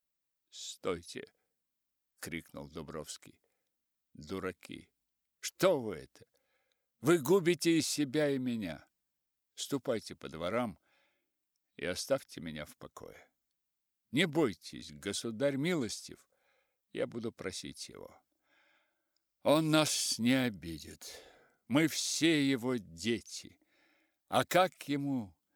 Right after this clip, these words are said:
за вас будет заступиться, если вы станете бунтовать и разбойничать? Речь молодого Дубровского, его звучный голос и величественный вид произвели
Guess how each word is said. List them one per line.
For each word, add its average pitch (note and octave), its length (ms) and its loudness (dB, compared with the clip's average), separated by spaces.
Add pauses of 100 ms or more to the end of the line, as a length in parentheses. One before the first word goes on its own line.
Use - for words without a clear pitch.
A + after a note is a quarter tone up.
за F#2 240 -4
вас A2 240 -4
будет F#2 380 -6
заступиться, A2 720 -4
если G#2 180 -4
вы G#2+ 160 -2
станете B2 720 0 (160)
бунтовать B2+ 720 2
и B2+ 60 2
разбойничать? G#2+ 920 -4 (1800)
Речь D#3 480 2
молодого E3+ 600 0
Дубровского, C#3+ 920 -4
его F#2+ 300 -2
звучный G#2+ 640 -6
голос A2 1000 -6 (320)
и A2+ 100 0
величественный A2 1080 2
вид B2+ 560 -2 (560)
произвели A#2 760 0